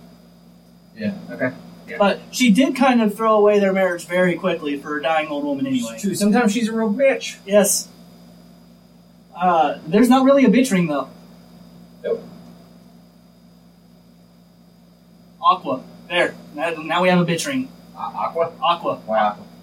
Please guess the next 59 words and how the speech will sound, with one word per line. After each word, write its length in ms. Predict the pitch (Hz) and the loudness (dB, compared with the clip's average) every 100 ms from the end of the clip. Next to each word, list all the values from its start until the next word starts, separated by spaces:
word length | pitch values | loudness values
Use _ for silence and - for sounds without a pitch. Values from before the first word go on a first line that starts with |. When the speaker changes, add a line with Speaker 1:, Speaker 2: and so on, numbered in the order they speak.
| - 143 | -20 -16
Speaker 2:
Uh, 120 | 147 | -12
'cause 200 | - 147 | -8 -6
it's 140 | 135 | -6
not 160 | 143 135 | -4 -4
a 20 | |
ring 200 | 139 139 | -4 -2
already. 300 | 131 127 127 - - | -2 -4 -8 -14 -20
Speaker 1:
Okay. 180 | - - - - - - 196 - - - - - | -20 -20 -20 -20 -20 -6 -4 -4 -2 -2 0 0
Speaker 2:
<laughs> 80 | 269 | -2
Speaker 1:
Sure. 160 | 131 - 139 | -4 -10 0
Magenta. 640 | 190 247 302 - 190 - - - - - - - 165 | 4 4 4 2 0 0 -10 -20 -20 -20 -20 -12 -2
Speaker 2:
I 80 | |
was 100 | 185 | 0
trying 160 | 208 190 | 2 2
to 60 | 185 | 4
think 200 | 196 185 | 4 4
of 100 | 170 | 2
just 220 | 180 190 | 0 -2
a 60 | |
ring 220 | 160 175 175 | -6 -2 -2
that 80 | |
Speaker 1:
Just, 120 | 160 170 | -2 -2
like, 100 | 180 | -2
Speaker 2:
wasn't 160 | 180 | -4
Speaker 1:
just 100 | 165 | -6
a 20 | |
Speaker 2:
there. 100 | 165 | -2
Speaker 1:
color. 280 | 165 165 170 | 2 2 2
Like, 180 | 151 151 | 0 -2
Speaker 2:
Yeah. 200 | 220 185 | 0 0
Speaker 1:
oh, 20 | |
fuck, 140 | 127 - | 0 -4
they 80 | |
kinda 200 | 156 180 | -8 -4
have 100 | 135 | -4
the 60 | 127 | -4
whole 120 | 131 | -4
rainbow 300 | - 127 104 | -6 -8 -10
covered. 200 | - 202 | -12 -4
Speaker 2:
Yeah. 920 | 196 196 196 202 240 - 196 - 190 - | 2 2 2 0 0 2 4 4 2 -2
Speaker 1:
<laughs> 40 | - - - - - - - - | -12 -20 -18 -20 -20 -20 -20 -4
Speaker 2:
Uh, 500 | 196 185 165 147 - - - - - - - | 2 4 4 0 -4 -16 -20 -20 -20 -16 -2
I 120 | 196 | 0
have 360 | 196 214 233 233 - | 2 2 2 2 0
all 300 | 185 190 202 | 0 2 2
of 160 | 196 | 2
the, 240 | 185 185 170 | 0 0 2
uh, 240 | 147 143 | 0 -2
Ghostbusters 800 | - 147 160 185 185 208 208 185 | -6 -10 -8 -6 -6 -2 0 0
written 240 | 208 196 | 0 0
out, 320 | 196 214 226 180 | 0 0 -2 -6
but 100 | 165 | -8
I 80 | |
think 260 | 165 180 175 | -4 -6 -4
that 120 | 156 | -6
would 100 | 156 | -6
take 220 | 151 165 165 | -6 -8 -6
too 160 | 202 | -2
long. 320 | 196 202 220 | 0 2 0